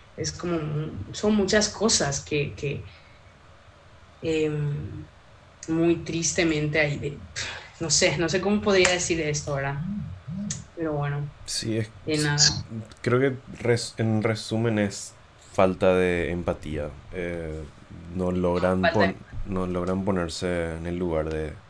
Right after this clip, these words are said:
Speaker 2: de la gente.
Speaker 1: Eso
Speaker 2: Eh, eso.
Speaker 1: que, sí, muchos,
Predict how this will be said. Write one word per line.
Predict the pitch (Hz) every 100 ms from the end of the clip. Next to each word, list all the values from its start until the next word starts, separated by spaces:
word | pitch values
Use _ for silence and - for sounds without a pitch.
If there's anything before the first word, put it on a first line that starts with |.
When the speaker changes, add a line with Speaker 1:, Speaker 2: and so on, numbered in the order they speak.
| - - - - - - -
Speaker 2:
de | 87
la | 85
gente. | 76 78 76 73 71 73 76 - - - - -
Speaker 1:
Eso | - - -
Speaker 2:
Eh, | 165 58
eso. | -
Speaker 1:
que, | 233 208 - - - - - - - - - 554
sí, | - 180 180
muchos, | 180 180 180 175 175